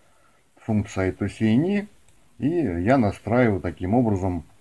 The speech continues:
тактирование I two C сто килогерц. И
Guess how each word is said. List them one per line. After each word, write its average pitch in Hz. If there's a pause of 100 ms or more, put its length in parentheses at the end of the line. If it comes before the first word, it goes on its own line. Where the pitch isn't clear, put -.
(260)
тактирование 98
I 85
two -
C 143
сто 110
килогерц. 85 (2000)
И 123